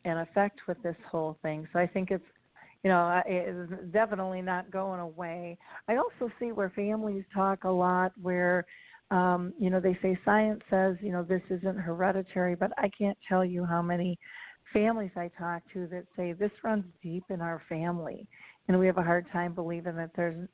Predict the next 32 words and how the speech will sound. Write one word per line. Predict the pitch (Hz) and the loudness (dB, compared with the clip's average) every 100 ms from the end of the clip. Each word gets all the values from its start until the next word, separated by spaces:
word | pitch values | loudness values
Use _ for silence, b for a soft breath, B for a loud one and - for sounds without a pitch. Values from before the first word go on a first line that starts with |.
| - | -4
there's | 185 175 170 170 | -2 -2 -4 -8
not | 202 180 180 - | 2 2 2 -2
something | 185 185 196 185 | -2 -2 -2 -2
more | 170 160 170 175 - | 0 2 4 4 2
to | 185 | -2
this. | 170 175 175 - | 0 0 0 0
And, | 165 185 B B B B _ | 0 -2 B B B B _
you | 185 | 4
know, | |
I | 185 202 | 6 4
just | 220 208 | 0 -4
say | - 180 175 | -6 -8 -8
to | 180 | -10
them, | 175 175 | -10 -10
and | 170 | -8
maybe | 175 185 185 | -8 -6 -6
I'm | 165 | -6
wrong | 175 175 202 202 | -6 -6 -6 -6
at | 170 | -8
this, | - 175 - | -8 -8 -6
that, | 175 170 B B B - | -6 -6 B B B -2
you | |
know, | 208 | 0
we | 190 | 4
have | 185 180 - | 4 2 2
such | 220 220 | 2 2
little | 196 180 202 180 | -6 -6 -4 -4
research | 156 180 277 - 202 180 170 - - | -6 -8 -8 -10 -6 -6 -6 -10 -4
on | 185 190 | -2 0
that | 185 175 175 | 0 -2 -2
basis | 175 190 240 - 185 180 - | -2 0 -2 -2 -2 -2 -2
that | 180 180 | 2 2